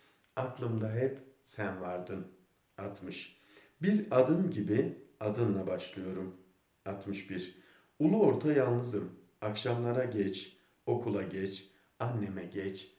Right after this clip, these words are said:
sözüme geç kalmışım. Altmış üç. Kendimden çok memnunum, darmadağın. Altmış sekiz. İçinizde her kim kendini tekrar eder, dünyaya özenmiştir,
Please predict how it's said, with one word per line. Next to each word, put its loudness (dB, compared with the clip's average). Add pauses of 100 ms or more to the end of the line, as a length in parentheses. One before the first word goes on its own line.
(140)
sözüme -6
geç -6
kalmışım. -4 (560)
Altmış -10
üç. -12 (360)
Kendimden 0
çok -4
memnunum, -4 (500)
darmadağın. -8 (600)
Altmış -6
sekiz. -8 (440)
İçinizde 2
her 6
kim 0
kendini 2
tekrar 0
eder, 2 (460)
dünyaya -2
özenmiştir, -4